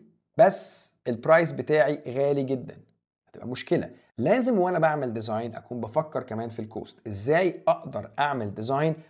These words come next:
والديزاين ده يبقى كوست إفكتيف. فأنا إزاي أقدر أران سيستمز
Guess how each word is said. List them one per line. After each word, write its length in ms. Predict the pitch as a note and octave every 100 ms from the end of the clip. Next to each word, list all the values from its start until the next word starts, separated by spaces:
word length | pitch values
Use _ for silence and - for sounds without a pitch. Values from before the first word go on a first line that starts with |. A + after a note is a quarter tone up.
| _
والديزاين 560 | G#2+ G#2 G#2+ C#3+ D#3 C3
ده 280 | B2 - -
يبقى 440 | A#2 B2+ B2 B2 - -
كوست 420 | A#2 A#2 A2 - -
إفكتيف. 520 | A2+ - E2 - - _ _ _
فأنا 180 | - A#2+
إزاي 280 | A#2+ A2 F3
أقدر 440 | F3+ E3+ C#3 A#2 -
أران 260 | B2+ D3 D3
سيستمز 540 | B2+ - - E2+ -